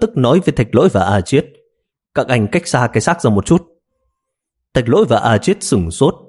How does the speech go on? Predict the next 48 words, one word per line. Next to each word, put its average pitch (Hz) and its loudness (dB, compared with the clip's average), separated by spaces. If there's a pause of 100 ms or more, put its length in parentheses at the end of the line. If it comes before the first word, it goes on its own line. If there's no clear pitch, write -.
(140)
bọn 156 0
họ 135 2
còn 127 0
chưa 196 2
kịp 113 0
phản 95 -2
xạ, 107 0 (280)
đã 175 0
thấy 151 2
hai 131 2
cái 110 0
xác 175 -2
đã 135 0
tắt 233 -2 (120)
thở, 101 2 (300)
đột 160 0
nhiên 175 2
giật 104 -2
nảy 113 0
lên. 123 0 (460)
Ngay 117 2
sau 120 0
đó 113 2
một 170 2
thứ 120 2
đen 190 2
xì 120 2
chui 156 2
ra 131 2
từ 113 2
miệng 117 2
hai 120 0
người 107 2
đó. 107 0 (1080)
Nếu 185 4
loài 110 2
bọ 123 0
kỳ 113 4
lạ 110 2
ký 175 2
sinh 180 0
trên 139 0
người 110 4
những 156 2
ong 143 0
thợ 120 2
trước 185 0
đó 131 2